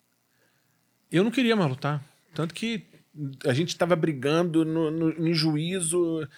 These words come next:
Aí a gente chegou na audiência seguinte, foi onde a gente teve a conciliação. Eu disse assim, "Não,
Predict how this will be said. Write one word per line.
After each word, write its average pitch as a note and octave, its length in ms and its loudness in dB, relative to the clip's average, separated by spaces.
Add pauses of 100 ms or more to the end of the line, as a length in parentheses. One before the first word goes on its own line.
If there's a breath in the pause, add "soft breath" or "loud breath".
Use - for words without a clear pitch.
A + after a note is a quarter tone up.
(360 loud breath)
Aí E3 100 0
a F3+ 40 2
gente G3+ 160 2
chegou G3 360 6
na G#3 120 4
audiência G#3+ 420 2
seguinte, F#3+ 420 -2
foi G#3 140 2
onde A3 160 0
a G3 40 0
gente G3+ 140 -2
teve G3+ 200 4
a G3 40 4
conciliação. G3+ 800 0
Eu F#3+ 60 -2
disse E3+ 120 -12
assim, G3 180 -14
"Não, A#3+ 180 -8